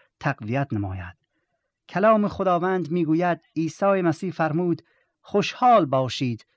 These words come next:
چون شما را فوش گویند و جفا رسانند و به خاطر من هر سخن بدی بر شما کاذبانه گویند.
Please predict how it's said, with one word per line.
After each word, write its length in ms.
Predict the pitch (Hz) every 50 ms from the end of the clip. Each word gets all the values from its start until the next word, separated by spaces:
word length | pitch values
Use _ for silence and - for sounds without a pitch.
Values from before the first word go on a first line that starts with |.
| _ _ -
چون 300 | - - 175 160 156 143
شما 440 | - - - 160 151 156 156 151 147
را 180 | 143 143 135
فوش 440 | 127 - - 147 143 135 123 - -
گویند 520 | - 147 139 135 143 139 131 127 123 113 - _ _ _ _ -
و 120 | 143 139
جفا 480 | 123 127 147 127 - 151 139 131 123 120
رسانند 640 | 123 113 - - 123 117 117 117 117 110 107 101 - - _ _ _ _ -
و 100 | 151 147
به 120 | 143 139 139
خاطر 580 | - 160 160 151 147 139 135 - - 190 180
من 260 | 160 156 151 151 143 131 _ _ _
هر 160 | - 151 147
سخن 540 | 135 - - - 165 139 - 165 160 160 147
بدی 400 | 135 131 156 147 139 143 139 135
بر 220 | 123 139 139 131
شما 540 | 123 - - - 139 131 131 135 127 123 113 - _ _ _
کاذبانه 720 | - - 147 131 123 117 107 110 131 127 123 117 117 117 110
گویند. 500 | 98 110 113 107 107 104 98 95 92 -